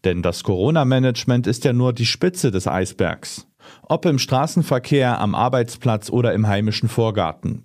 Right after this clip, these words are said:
überall wimmelt es von Regeln und wehe, sie werden verletzt. Wenn der Bäcker um die Ecke Verstärkung braucht und auf einem Schild vor seinem Laden eine Aushilfe sucht, dabei aber das M W D für männlich, weiblich, divers vergisst,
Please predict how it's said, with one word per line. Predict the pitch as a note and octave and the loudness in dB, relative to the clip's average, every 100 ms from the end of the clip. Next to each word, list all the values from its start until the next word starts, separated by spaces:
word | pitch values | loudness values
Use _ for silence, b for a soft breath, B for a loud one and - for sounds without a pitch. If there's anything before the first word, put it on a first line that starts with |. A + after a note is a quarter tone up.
| - | -2
überall | E3 D#3 - A2 G#2+ | 2 2 2 0 2
wimmelt | G#2 D#3 C3+ | 2 2 2
es | - A2 | 0 -2
von | - F#2 | -2 -2
Regeln | F2+ C3+ B2+ A#2 G2+ | 2 2 4 2 0
und | G2+ G2 | -2 0
wehe, | G#2 B2+ A#2 | 2 4 2
sie | G#2 F#2+ | 0 0
werden | G2 F#2+ | 0 0
verletzt. | F#2+ G#2 G2+ F2+ - - - _ B B B | -2 2 0 0 -8 -12 -18 _ B B B
Wenn | B2 | 2
der | C3+ | 2
Bäcker | B2+ E3+ F#3 | 2 2 2
um | C#3+ | 2
die | B2+ | 2
Ecke | A2+ D3+ C#3 | 2 2 0
Verstärkung | B2 A#2 - C3+ D3+ B2 | 0 -2 2 0 2 0
braucht | F#2+ F#2 B2+ - - | 2 0 0 -4 -2
und | B2 - | 0 0
auf | G#2 - | -2 -2
einem | - G2+ G2 | -2 0 0
Schild | - D#3 F3 | 0 0 2
vor | - | 0
seinem | A#2 A2 G#2+ | 2 2 4
Laden | G#2 A2+ A#2 | 4 2 0
eine | - G#2 F2+ | 0 0 0
Aushilfe | A2+ D#3+ D3 B2+ A#2+ | -2 0 0 0 0
sucht, | A2+ C#3 C3 - B B | 2 0 -2 -18 B B
dabei | A2+ A2 A#2 F#2+ | -2 0 0 0
aber | A2 A2 | 0 2
das | A2 - | 0 0
M | A#2 D3 C#3+ | 0 2 4
W | A#2 G#2 | 2 2
D | A2 C3 D3 | 2 2 2
für | - G2+ F#2 | 0 0 2
männlich, | F#2 B2+ C#3+ C3 - | 0 2 2 0 0
weiblich, | G2 G#2+ A#2+ B2 G#2 | -2 0 0 -2 -2
divers | - G#2+ G#2+ D3 D3+ | 0 0 2 2 0
vergisst, | A2 G2+ C3+ C#3 - | -2 0 0 0 -14